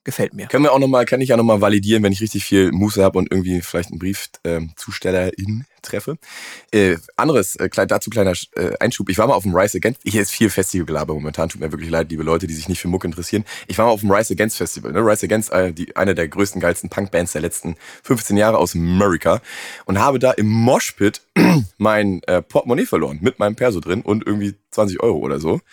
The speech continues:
Speaker 2: Mit meiner E C-Karte und allem Scheiß, bin dann nach Hause gefahren nach dem Konzert, <laughs> hab mich pennen gelegt, äh,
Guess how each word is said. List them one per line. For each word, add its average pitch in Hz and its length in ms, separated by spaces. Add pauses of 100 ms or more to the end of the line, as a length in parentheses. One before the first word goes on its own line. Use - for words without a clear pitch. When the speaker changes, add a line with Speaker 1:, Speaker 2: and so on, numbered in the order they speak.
(640)
Speaker 2:
Mit 95 200
meiner 87 160
E 92 80
C-Karte 135 340
und - 60
allem 135 160
Scheiß, 120 280 (260)
bin 127 120
dann 117 100
nach 98 120
Hause 170 180
gefahren 92 260
nach 78 120
dem 73 120
Konzert, 85 440 (420)
<laughs> - 400
hab 123 160
mich 117 160
pennen 170 220
gelegt, 92 400 (100)
äh, 92 360